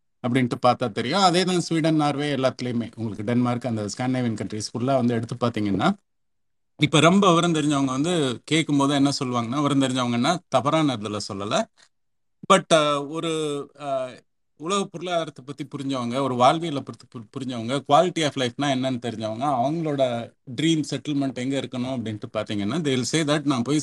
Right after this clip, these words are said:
ஸ்காண்டினேவியன் கண்ட்ரீஸ்ல ரிட்டையர் ஆகணும்னு ஆசைப்படுறேன்" அப்படின்ட்டு. And there is a reason behind it. They won't say U K, they won't say U S, they won't even say சிங்கப்பூர், et cetera, basically.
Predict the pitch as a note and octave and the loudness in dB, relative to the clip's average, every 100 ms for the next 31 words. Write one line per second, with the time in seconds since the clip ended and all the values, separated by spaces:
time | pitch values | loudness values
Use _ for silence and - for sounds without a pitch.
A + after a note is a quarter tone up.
0 | - C3+ C#3+ C#3 A2+ A2+ G2+ G2+ C#3+ A#2+ | 4 4 4 2 0 -4 -6 -6 -4 -4
1 | G#2 C3 A#2 G2+ G2+ G2+ G2 G2 - F#2+ | 4 6 6 4 0 0 -2 -4 -10 -10
2 | F#2 F2 D#2 E2+ - B2+ D#3 D3+ D3+ D3+ | -8 -8 -10 -14 -14 -4 0 2 2 2
3 | C#3 E3+ F3 B2+ A2+ E2+ E2 A2+ C#3+ D3+ | 2 0 0 -2 -2 -6 -4 -2 0 0
4 | - D3 C3 - D#3 C3+ C#3 C#3 D3 B2 | 0 -2 -2 -4 -4 0 0 0 0 -2
5 | A#2 C3+ - - _ _ _ _ _ _ | 0 -2 -2 -10 _ _ _ _ _ _
6 | C#3+ D#3 D#3+ F3 E3+ D3+ D#3+ - D#3 D3+ | 6 8 8 4 2 0 -2 0 -2 -2
7 | D3 C3+ A#2+ C3+ B2 A#2+ G#2 G2 - - | -4 -6 -8 -10 -6 -4 -4 -8 -12 -20